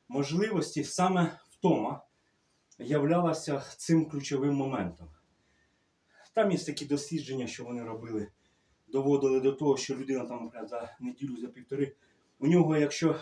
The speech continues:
е, ви не знаєте, спортсмени займалися до двох-трьох раз в день. І це були з вагою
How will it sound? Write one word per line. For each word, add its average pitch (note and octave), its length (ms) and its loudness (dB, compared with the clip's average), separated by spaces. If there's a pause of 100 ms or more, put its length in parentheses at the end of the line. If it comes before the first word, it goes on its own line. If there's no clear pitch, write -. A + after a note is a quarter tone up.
(120)
е, B2 340 -8 (240)
ви C#3 160 -4
не C#3 100 4
знаєте, C#3 340 -2
спортсмени C#3+ 540 -2
займалися C3 640 -6 (340)
до C#3 160 -4
двох-трьох C#3+ 640 -2
раз - 480 -8
в G#2 80 -18
день. G#2 320 0 (1500)
І B2+ 80 -8
це E3+ 200 0
були D3+ 260 2
з B2+ 100 -4
вагою C#3 580 2